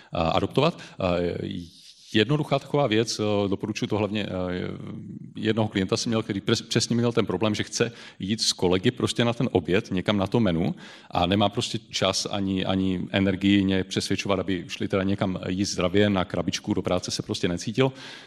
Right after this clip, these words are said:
A, tak jsme to vyřešili jednoduchým způsobem, že prostě po cestě, eh, na ten oběd, tak prostě s-, eh,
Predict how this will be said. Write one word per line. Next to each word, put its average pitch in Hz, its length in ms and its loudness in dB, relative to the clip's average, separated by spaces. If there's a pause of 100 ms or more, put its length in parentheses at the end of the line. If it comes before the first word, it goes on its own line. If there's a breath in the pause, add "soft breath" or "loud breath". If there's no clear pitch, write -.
(120)
A, 90 180 2
tak 95 140 0
jsme 117 120 0
to 113 80 0
vyřešili 107 320 2
jednoduchým 107 340 0
způsobem, 104 420 -4
že 92 80 -4
prostě - 260 -4
po - 160 0
cestě, 135 480 0 (360 loud breath)
eh, - 100 -2
na 90 100 0
ten 113 140 -2
oběd, 98 400 0
tak - 160 -6
prostě - 300 -4
s-, - 260 -2
eh, - 40 -8